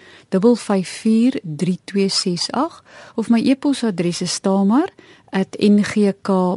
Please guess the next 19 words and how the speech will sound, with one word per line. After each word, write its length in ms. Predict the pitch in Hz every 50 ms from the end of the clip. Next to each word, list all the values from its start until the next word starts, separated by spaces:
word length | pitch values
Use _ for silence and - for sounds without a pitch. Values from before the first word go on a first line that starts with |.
| 180
Bloubergstrand 1040 | 165 180 175 170 160 175 175 175 - - - - - - 208 180 160 156 151 - - -
dot 240 | - 175 170 170 -
C 140 | - - - 185 175
O 40 |
dot 200 | 175 175 165 151
Z 180 | - 180 185 196
A. 140 | 240 269 269 - _
Tamar, 460 | - 226 220 226 226 233 262 285 311 320 -
spel 320 | - - - 202 196 190
jy 140 | 185 180 165 _
T 200 | - - 214 220
H 400 | 214 208 196 180 170 170 165 - - -
A 300 | 180 185 190 208 277 349 - _ _ _ _ _ _ _
M 220 | - 202 196 196 185 -
A 220 | - 175 170 165 - -
R, 400 | 180 185 208 269 339 - - _ _ _ _ _ _ _ _ _ _
at 360 | - - 175 170 - _ - - -
N 260 | 196 202 202 202 202
G 340 | - - - 202 190 185